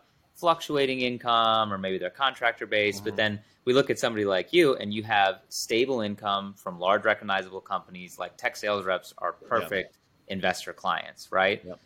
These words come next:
Speaker 1: So how did you first decide that you were gonna use the money you were making in tech to divvy into real estate?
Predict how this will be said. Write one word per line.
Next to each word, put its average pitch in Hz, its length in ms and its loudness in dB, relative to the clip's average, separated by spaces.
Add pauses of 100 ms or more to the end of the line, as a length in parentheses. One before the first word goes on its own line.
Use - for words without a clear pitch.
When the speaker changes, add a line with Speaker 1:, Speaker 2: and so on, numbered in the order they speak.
Speaker 1:
So 120 420 4 (200)
how 151 300 6
did 160 180 2
you 135 120 -4
first 120 500 2
decide 98 680 2
that 104 80 -6
you 110 120 -4
were 107 80 0
gonna 98 140 -2
use 113 360 0
the 117 80 -2
money 104 180 0
you 101 80 -2
were 98 100 -4
making 98 320 -6
in 92 80 -8
tech 98 400 -4
to - 100 -14 (320)
divvy 107 320 0
into 95 180 -6
real 95 220 0
estate? 87 460 -6